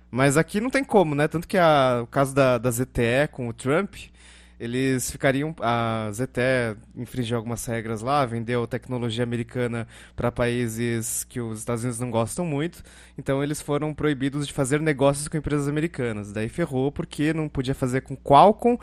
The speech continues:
e com Google, e daí não podia vender smartphone com Play Store, e aí, tss, não vai vender. Então, eu não sei o que aconteceu exatamente por trás disso.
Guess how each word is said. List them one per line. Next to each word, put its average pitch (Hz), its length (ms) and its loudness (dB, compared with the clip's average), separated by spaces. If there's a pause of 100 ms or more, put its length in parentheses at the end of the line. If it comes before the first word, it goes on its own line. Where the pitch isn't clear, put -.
(220)
e 214 160 10
com 247 240 4
Google, 139 480 6
e 123 40 -2
daí 127 180 4
não 151 100 0
podia 156 260 4
vender 160 380 4
smartphone 165 500 0
com 185 160 -6
Play 180 180 0
Store, 147 300 4
e 156 60 2
aí, 202 100 -2 (720)
tss, - 320 -2
não 127 220 -12
vai 156 160 6
vender. 156 440 6 (840)
Então, 131 180 -2 (760)
eu 170 140 6
não 202 100 6
sei 185 320 12
o 170 40 6
que 165 180 0
aconteceu 160 360 2
exatamente 139 520 0
por 131 160 -4
trás 110 340 0
disso. 107 380 -8